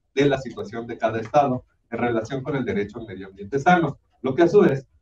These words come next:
facilita la formulación de recomendaciones precisas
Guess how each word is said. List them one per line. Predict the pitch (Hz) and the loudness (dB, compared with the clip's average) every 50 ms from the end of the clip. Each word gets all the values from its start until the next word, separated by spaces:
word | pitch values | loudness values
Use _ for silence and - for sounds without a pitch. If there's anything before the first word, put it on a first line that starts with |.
| _ _ _ | _ _ _
facilita | - 113 - - 113 123 160 156 143 156 156 | -6 -6 -2 -2 -4 -2 -2 -2 0 2 2
la | 139 - 113 | 2 0 -2
formulación | 110 107 104 101 95 92 92 - 135 123 120 120 - _ | -4 -6 -6 -8 -8 -10 -10 -6 -6 -6 -6 -6 -6 _
de | 127 120 | -2 -2
recomendaciones | 117 110 - - - 95 95 87 - - - 123 117 123 123 - | -2 -2 -6 -8 -14 -14 -12 -12 -10 -8 -6 -8 -6 -8 -12 -14
precisas | - _ - - - - 143 143 - 143 139 135 | -14 _ -18 -18 -16 -14 -16 -6 -2 -2 -2 -2